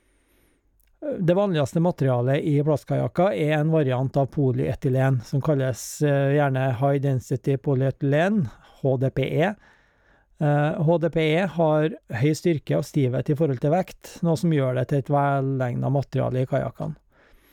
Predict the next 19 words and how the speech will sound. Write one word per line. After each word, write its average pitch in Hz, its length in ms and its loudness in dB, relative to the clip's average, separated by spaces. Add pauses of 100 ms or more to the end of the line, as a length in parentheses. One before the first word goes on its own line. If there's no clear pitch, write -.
(760)
Noen 185 220 2
produsenter 135 560 0
har 147 160 2
egne 139 320 0
merkenavn 135 580 -2
på 151 140 -2
materialet 143 460 0
å - 20 -4
bruke. 147 560 0 (320)
P 156 80 2
N 143 80 0
H 143 320 0
kaller 135 240 2
sitt, - 480 -4
eh, 139 160 2
letteste 139 560 -2
H 139 160 2
D 131 160 -2
P 139 80 -2